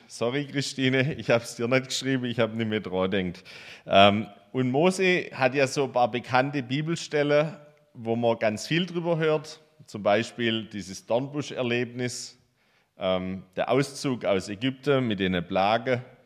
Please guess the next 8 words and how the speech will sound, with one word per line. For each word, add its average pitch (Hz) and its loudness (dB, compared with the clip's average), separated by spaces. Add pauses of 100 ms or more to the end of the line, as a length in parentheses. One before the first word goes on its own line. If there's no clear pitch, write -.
(1400)
Ähm, 98 2 (400)
und 123 -4
es - -14
gibt 170 -4
so 143 0
ein - -6
paar 143 2
Erlebnisse, 147 -2